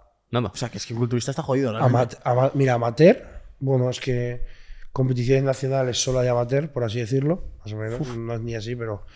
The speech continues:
Speaker 3: solo hay amateur y no se gana nada, pagas por competir.
Speaker 1: Hostia.
Speaker 3: Y profesional ganas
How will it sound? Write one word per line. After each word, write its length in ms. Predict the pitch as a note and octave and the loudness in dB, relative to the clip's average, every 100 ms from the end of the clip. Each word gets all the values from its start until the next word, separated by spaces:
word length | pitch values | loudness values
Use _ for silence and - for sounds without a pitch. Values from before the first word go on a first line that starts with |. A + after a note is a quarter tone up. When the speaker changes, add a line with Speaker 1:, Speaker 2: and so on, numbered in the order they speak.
| - - - - | -20 -20 -20 -20
Speaker 3:
solo 240 | - A#2+ | -2 2
hay 240 | A#2+ A#2+ A#2 | 2 2 0
amateur 460 | A2+ A#2 C#3 F#3 - | -2 0 0 0 -4
y 100 | A2+ | -4
no 140 | A2+ | -2
se 100 | G#2 | -2
gana 220 | A2 A2 | -2 -2
nada, 240 | A2+ C3+ C3+ | 0 2 2
pagas 420 | A2+ B2+ F3+ - _ - | 0 -2 -6 -10 _ -10
por 100 | G#2 | -6
competir. 440 | G#2+ G#2 - - _ _ | -6 -4 -6 -8 _ _
Speaker 1:
Hostia. 440 | G#2+ - - - - _ - | -10 -10 -10 -14 -16 _ 0
Speaker 3:
Y 840 | C3 B2+ B2 A#2+ A#2+ A#2 A#2 A2+ A2 G#2+ G#2+ - _ - - - _ _ _ | 2 4 2 0 -2 -2 -2 -2 -4 -6 -10 -14 _ -20 -20 -20 _ _ _
profesional 760 | - A#2+ G#2+ G2+ B2 A#2+ C3 C3 | 0 2 2 2 0 2 2 4
ganas 680 | B2 B2+ C3+ D3+ - - | 2 2 2 0 -4 -10